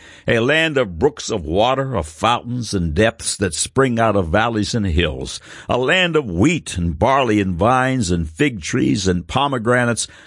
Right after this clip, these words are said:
a land of oil, olive, and honey, a land wherein thou shalt eat bread without scarceness. Thou shalt not lack anything in it, a land whose stones are iron, and out of whose hills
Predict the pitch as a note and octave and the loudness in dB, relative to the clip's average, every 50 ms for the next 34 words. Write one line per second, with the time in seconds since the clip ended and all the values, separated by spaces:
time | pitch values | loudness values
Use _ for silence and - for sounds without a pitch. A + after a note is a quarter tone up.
0 | - - G2 G#2 G2+ A2 A#2+ D3 E3 D#3+ E3 E3 D#3 D#3 D3 - - A#2+ D#3 D#3+ | -6 0 2 2 4 4 4 4 4 2 2 2 2 0 0 2 2 4 4 6
1 | D#3+ E3 D#3+ - - D3 D#3 E3+ E3 C#3 G2+ D2+ - - _ _ _ - - C#3 | 4 4 2 2 2 2 4 4 4 2 0 -2 -6 -14 _ _ _ -2 0 0
2 | C#3+ C#3+ C3+ A#2 D3 F3 F3+ D#3 B2 F#2 D2+ - - - - - - G#2+ G2+ G#2 | 2 2 2 2 2 0 2 2 0 0 -2 -4 -12 -20 -16 -6 -4 -2 0 0
3 | A2 B2 D#3 E3+ F3 E3+ D#3+ D#3 D#3 D3+ D#3+ E3 D3 A#2+ C3 C#3+ D#3+ C#3+ - - | 2 2 2 2 2 2 4 4 4 4 2 2 0 0 2 2 2 0 0 2
4 | D3 D3+ D3 C#3+ C3+ C#3 D#3 D3+ - - A2+ B2 C3 C3+ B2 C3 B2+ - B2 B2+ | 2 2 2 4 4 4 4 4 2 2 2 4 4 2 0 -2 0 0 2 0
5 | B2+ A#2 - - - - - - C3 A2 F#2 D#2 - - D2+ D2+ - - - E2 | 0 0 -4 -10 -10 -8 -2 0 0 0 0 -2 -6 -8 -8 -8 -6 -2 0 0
6 | F2 F2 E2 - A2+ A2+ G#2+ G2 A#2+ C3 C3 G#2+ - C3 - C#3 C#3 - - - | 0 0 0 0 0 0 0 0 0 0 0 0 0 0 0 0 0 -2 -2 -2
7 | E3 E3 E3 D#3 - - E3 D3+ C#3 A#2+ - D3+ D#3+ D#3+ D#3+ _ _ - - - | 0 0 0 -2 0 0 0 0 0 0 -2 0 0 0 -4 _ _ -20 -18 -8
8 | - - G#2 G#2+ A#2 C3 D3+ D#3 D3+ B2+ C#3 C#3 B2+ - - - D3+ D3+ F3 F3 | -2 0 0 2 2 2 2 2 2 2 2 2 2 0 -2 0 0 0 2 0
9 | F3 D#3 - D#3 D3+ D3+ - - - E3 F3 F3 E3 C3 G2 E2+ D2+ - - - | 0 0 0 2 2 2 0 2 0 2 2 2 2 0 0 -2 -4 -6 -10 -16
10 | _ - - G#2+ A2 A2+ B2+ B2+ A2+ A2+ G#2 A#2 A#2 G#2+ - - - G3 A3+ A3+ | _ -6 -4 -2 0 0 0 0 0 -2 -2 0 -2 -2 0 2 2 2 2 2
11 | D3+ F2 D#2 D#2+ - - | -2 -6 -8 -10 -12 -14